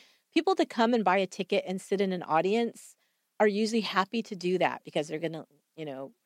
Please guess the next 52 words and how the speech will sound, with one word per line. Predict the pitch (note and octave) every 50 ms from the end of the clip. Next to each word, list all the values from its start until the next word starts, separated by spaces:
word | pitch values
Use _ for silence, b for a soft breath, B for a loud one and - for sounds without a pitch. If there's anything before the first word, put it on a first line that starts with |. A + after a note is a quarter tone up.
| _ _ _ _ _
and | B3+ C4 C4 B3+
they | B3
could | C4 C4
ask | B3+ B3+ B3 -
questions | - - B3+ C4 A#3+ - - G3 F3+ F3+ D#3+
after, | D3 C#3+ - - C#3 C#3
and | D3 D#3
we | D#3+ G3 G#3+
could | - A#3+ A3 G#3
do | A#3+ B3 B3
mingling | A#3 B3+ B3+ C4 C4 B3 B3+ B3+ B3+ B3+
afterwards, | B3+ B3+ A#3+ - - F#3 E3+ D#3 A#2+ G2 - - -
you | - E3
know, | E3 D#3 D3+ -
uh, | - - - - _
that's | F3+ F3 G#3+ C4 E4 D#4+ - -
what | - F#3+ E3+
I | D#3+ D3+ D#3
prefer | - - B2+ - _ _ - - - - - _ -
because | D#3+ D3+ - D#3+ D#3 D3+ E3+ - b b b b b b _
then | - B3 C4+ B3+
nobody | A#3+ A3+ A3 A3 A#3 A#3
feels | G#3+ - G#3 F#3+ F#3+
intimidated | F#3 E3+ - - E3+ E3+ D3+ D#3 D3 D3 C#3
to | D3 C3+
come. | - - - A#2+ A2+ -
You | C#3+ E3
can | - - D#3
come | - - -
by | - B2+
yourself, | C#3 D3 - - C#4 D4 C#4+ C4+ - -
you | -
can | - -
come | - - C3+
with | B2 -
a | E3+
group | F3 - B3+ C#4 -
of | C4+ -
people, | - B3 A#3+ - A3+ G#3+ G#3+
you | G3 E3+ D#3
can | - - D#3+
come | - - E3 D#3 D#3
with | D3+ D3 - -
your | D#3+ D#3+
friend, | - _ C#4 D4 C#4+ C#4 C4+ C4 C4 B3+ b b b b b b b b b b _ _
um, | G3 G3 F#3 F3+ F3+ F3 E3+ -
and | F#3 F3+
you're | D#3 D#3+
sitting | D#3+ - - E3 E3 D#3
in | D3+
the | C#3+ -
audience, | - A#3+ C4 C4+ C4 C4 B3+ B3 B3 A#3 -